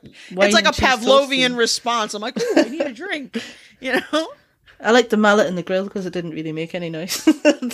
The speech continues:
Speaker 1: he was quite surprised and disappointed.
Speaker 2: Yeah. <laughs> Yeah, like, you heard a little bit of vibration from the grill, but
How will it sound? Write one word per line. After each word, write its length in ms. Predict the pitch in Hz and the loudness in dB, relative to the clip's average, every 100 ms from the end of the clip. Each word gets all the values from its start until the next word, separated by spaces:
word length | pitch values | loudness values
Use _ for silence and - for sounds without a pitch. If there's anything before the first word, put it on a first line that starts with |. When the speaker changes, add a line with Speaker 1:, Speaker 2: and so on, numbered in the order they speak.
| 226 | 0
Speaker 1:
he 40 | 220 | 2
was 140 | 208 | 0
quite 240 | 214 175 | 0 0
surprised 520 | - 190 151 165 175 180 | -4 -6 -6 -6 -8 -10
and 120 | 165 | -10
disappointed. 560 | 156 - 160 156 165 - _ - - - - | -12 -10 -10 -10 -14 -20 _ -20 -20 -20 -10
Speaker 2:
Yeah. 280 | 196 175 160 - | -4 -2 -2 -4
<laughs> 40 | - - 285 _ - _ | -6 -8 -16 _ -20 _
Yeah, 160 | 214 214 | -4 -2
like, 120 | 208 | -2
you 100 | 226 | -2
heard 140 | 220 220 | 0 0
a 80 | |
little 580 | 220 220 240 247 247 240 | -2 2 4 6 6 4
bit 160 | 226 214 | 0 -4
of 60 | |
vibration 540 | 202 190 185 185 180 185 | -2 -4 -4 -6 -8 -12
from 180 | 185 165 | -14 -16
the 100 | 165 | -14
grill, 540 | 165 160 160 156 151 | -10 -8 -8 -10 -12
but 300 | 165 156 147 | -10 -10 -10